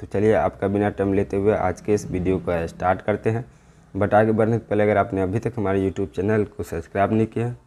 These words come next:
तो चैनल को सब्सक्राइब करके बेल आइकन को जरूर दबा दें। तो चलिए आज के इस वीडियो को स्टार्ट करते हैं। तो इसके लिए आप अपने मोबाइल में Instagram को ओपन करिए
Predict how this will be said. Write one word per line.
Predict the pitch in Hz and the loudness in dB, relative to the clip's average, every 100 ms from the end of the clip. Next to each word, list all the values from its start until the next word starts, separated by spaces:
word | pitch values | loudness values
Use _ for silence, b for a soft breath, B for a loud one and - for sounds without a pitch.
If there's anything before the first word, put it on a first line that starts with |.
| - | -14
तो | 87 | -8
चैनल | 101 107 104 | -2 0 0
को | 107 | -2
सब्सक्राइब | 95 95 98 95 | -4 -4 -4 -4
करके | 92 - | -4 -4
बेल | 95 92 | -2 0
आइकन | 90 92 90 | 0 -2 -4
को | |
जरूर | 90 95 | -2 0
दबा | 98 98 | 0 0
दें। | 104 123 b b b - | -2 -8 b b b -14
तो | - | -4
चलिए | 104 110 | 0 2
आज | 85 92 - | 2 -2 -4
के | 101 | -8
इस | - | -6
वीडियो | 92 85 90 | -6 -4 -4
को | 87 85 | -4 -4
स्टार्ट | - 85 - | -4 -4 -4
करते | - 101 113 | -4 -4 -2
हैं। | 120 123 b b b b - | -2 -6 b b b b -2
तो | 95 | -2
इसके | 90 - | -2 -2
लिए | 104 | 0
आप | 113 - | 0 0
अपने | 85 101 | -6 -4
मोबाइल | 98 95 | 0 2
में | 101 98 | 2 0
Instagram | 95 101 101 101 110 | 0 0 0 2 0
को | 98 | 0
ओपन | 98 110 110 | 0 0 0
करिए | 113 117 123 | 2 2 0